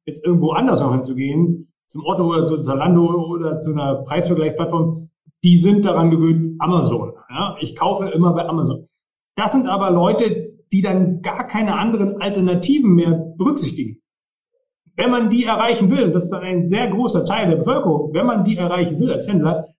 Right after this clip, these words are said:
hat man keine andere Wahl, als bei Amazon präsent zu sein und damit nach Amazons Spielregeln zu spielen.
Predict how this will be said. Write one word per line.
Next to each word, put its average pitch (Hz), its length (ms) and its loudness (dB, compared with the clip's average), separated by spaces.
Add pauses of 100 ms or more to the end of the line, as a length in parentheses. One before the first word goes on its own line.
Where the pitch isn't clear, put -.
(260)
hat 175 300 -4
man 233 160 -2
keine 180 240 0
andere 170 380 2
Wahl, 131 580 -2
als 151 260 -8
bei - 220 -4
Amazon 165 360 0
präsent 175 340 2
zu 139 60 -4
sein 120 280 -4
und 147 180 -8
damit 165 300 2
nach 170 220 -2
Amazons 175 400 2
Spielregeln 131 680 0
zu 131 120 -6
spielen. 175 520 0